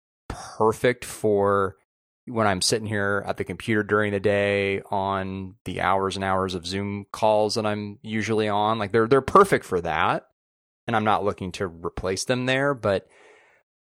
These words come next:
on walks, sometimes it would be nice to have something that's got a bit more of a seal. Um, you know, the AirPods are, I mean, I'm, I'm in a suburban environment, so it's not like it's super noisy where I am, but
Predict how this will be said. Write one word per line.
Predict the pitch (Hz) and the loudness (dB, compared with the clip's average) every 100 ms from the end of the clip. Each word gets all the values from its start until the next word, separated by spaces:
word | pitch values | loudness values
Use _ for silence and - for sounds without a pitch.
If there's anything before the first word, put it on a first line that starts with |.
| - | 0
on | 151 156 | 0 0
walks, | 165 226 294 - - | -2 -2 -2 -2 0
sometimes | 117 110 110 107 104 107 | 0 -2 -2 0 -2 -4
it | 117 | -4
would | 117 127 143 139 117 | -4 2 4 2 -2
be | 117 107 104 101 - - _ - | -2 -2 -2 -2 -6 -10 _ -10
nice | 110 107 101 101 - | -6 0 0 0 -2
to | 95 | 0
have | 101 95 | 2 2
something | - 101 104 92 | 0 -2 -4 -6
that's | 90 | -4
got | - 92 | -2 -2
a | |
bit | 85 92 95 | -2 -2 -2
more | 98 95 90 | -2 0 0
of | 85 | -2
a | 87 | -6
seal. | - - - 92 85 - 104 107 - _ _ _ _ _ _ - | -2 0 0 -2 -8 -8 -8 -10 -16 _ _ _ _ _ _ -6
Um, | 101 95 95 98 92 95 - | -4 -4 -6 -8 -10 -14 -6
you | |
know, | 104 | -2
the | 101 104 | 0 2
AirPods | 107 - 104 98 92 87 | 2 2 4 6 4 0
are, | 95 90 90 90 _ _ - | 0 0 0 -4 _ _ -2
I | |
mean, | 165 120 | 2 2
I'm, | 110 | 4
I'm | 123 135 | 4 4
in | 101 | 4
a | |
suburban | - 90 104 98 87 | 2 2 2 0 -2
environment, | 87 98 85 87 85 | 2 2 2 -4 -6
so | 95 | -6
it's | - | -2
not | 90 85 | -2 0
like | 87 - | -4 -4
it's | 85 - | -8 -6
super | - 139 - 90 | -2 0 0 -2
noisy | 90 90 85 87 | -2 -6 -8 -8
where | 87 90 | -4 -4
I | - | -2
am, | 87 85 101 | -4 -4 -2
but | 135 | 0